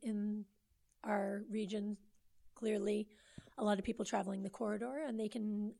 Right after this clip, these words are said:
uh, collect the same amount of money as in the Lower Mainland. It's a business model. Uh, and, you know, you mentioned the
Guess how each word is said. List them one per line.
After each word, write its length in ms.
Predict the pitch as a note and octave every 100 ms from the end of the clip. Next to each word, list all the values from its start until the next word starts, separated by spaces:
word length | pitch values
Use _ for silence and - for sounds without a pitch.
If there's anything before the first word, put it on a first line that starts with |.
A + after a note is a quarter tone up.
| _ -
uh, 440 | A#3+ G3+ G3 G3 G#3+ - _ _ _ -
collect 300 | - A3+ A3+
the 60 |
same 240 | A3+ A3 G#3
amount 240 | G3+ G3+
of 40 | G3+
money 360 | G3+ C4 D4 - _ _ -
as 140 | G3+
in 80 | G#3
the 80 | G3+
Lower 240 | G3 G3
Mainland. 580 | G3 G3+ G3 F#3+ G#3 A#3 - - -
It's 260 | C#4 F#3+ -
a 40 |
business 340 | F#3+ G3+ F#3 A3+
model. 380 | F#3+ F#3+ A#3+ - - - - - -
Uh, 220 | B3+ G#3+ - - - _ _ _ _ _ -
and, 320 | A#3 A3+ A3 A3 -
you 140 | C#4 G#3+
know, 140 | G3+ - - -
you 120 | A3+
mentioned 440 | G#3+ G#3 G#3+ G3+ G3+
the 360 | G#3 G3+ G#3